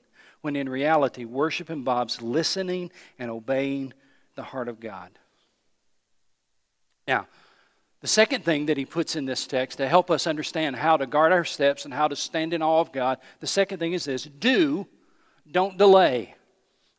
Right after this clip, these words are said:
And again, that may not make a lot of sense to you yet, but if you look at the text, I believe it will. Look in verse four, get your pen ready. "When you make a vow to God," that is, Solomon says, "I understand there'll be times when you have to say something to God.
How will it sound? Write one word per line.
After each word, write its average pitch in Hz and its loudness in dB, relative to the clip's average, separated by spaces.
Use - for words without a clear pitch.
And 180 -4
again, 208 0
that 190 2
may 220 0
not 214 0
make 196 0
a 185 4
lot 180 10
of - -4
sense 180 -6
to - -12
you 151 -2
yet, 170 2
but 165 -2
if - -10
you 165 -2
look 165 -2
at 160 -4
the 156 -10
text, - -2
I 143 -4
believe 135 -4
it 120 -14
will. 123 -4
Look 156 -2
in 220 0
verse 214 4
four, 156 2
get 170 -10
your 208 -8
pen 202 -2
ready. 143 0
"When 247 0
you 226 2
make 240 4
a 247 10
vow 156 6
to 135 0
God," 127 2
that 175 4
is, 185 2
Solomon 180 4
says, 170 0
"I 180 4
understand 202 -2
there'll 190 2
be 208 -2
times 190 0
when 160 -6
you 165 -6
have 202 -4
to 170 -4
say 147 -2
something 135 -10
to 123 -12
God. 123 -2